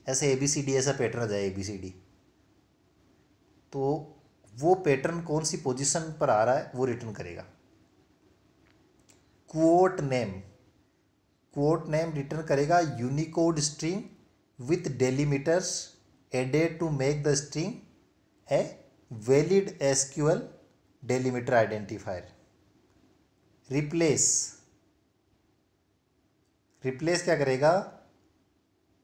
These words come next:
किसी स्ट्रिंग के अंदर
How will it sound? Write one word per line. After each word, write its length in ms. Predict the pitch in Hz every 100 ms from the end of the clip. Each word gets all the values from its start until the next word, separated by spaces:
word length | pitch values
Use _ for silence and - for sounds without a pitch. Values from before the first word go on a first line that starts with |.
| _ _ _ _ _ _ _ _ _ _ _ -
किसी 320 | 156 - 185
स्ट्रिंग 420 | 156 - 160 170 170
के 80 |
अंदर 420 | 160 127 127 147